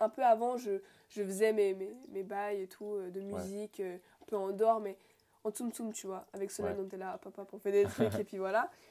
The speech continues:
Speaker 1: Là, j'avais du temps, et je me suis dit, mais, euh, genre, tout ce temps perdu, tu vois, je, bah, dessiner, je le fais toute la journée.
Speaker 2: Ouais.
Speaker 1: Donc,
Speaker 2: Donc
Speaker 1: bien le
Speaker 2: maintenant, je vais faire de la
Speaker 1: soir,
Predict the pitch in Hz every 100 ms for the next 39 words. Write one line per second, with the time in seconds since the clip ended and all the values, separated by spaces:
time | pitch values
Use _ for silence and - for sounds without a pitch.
0 | - _ - - - _ _ _ _ -
1 | 202 214 262 277 - 214 208 196 190 196
2 | - 302 311 330 320 - 196 196 196 196
3 | - _ _ _ _ _ _ _ _ _
4 | _ _ _ 208 208 202 - 190 226 247
5 | 196 185 180 175 175 175 - 175 165 -
6 | _ _ _ _ _ - - - 202 -
7 | 226 226 202 196 208 254 - - 202 214
8 | 196 - - 196 196 208 247 285 285 214
9 | 208 - 247 240 247 262 240 - 101 87
10 | 208 208 214 277 226 170 - - 285 294
11 | 226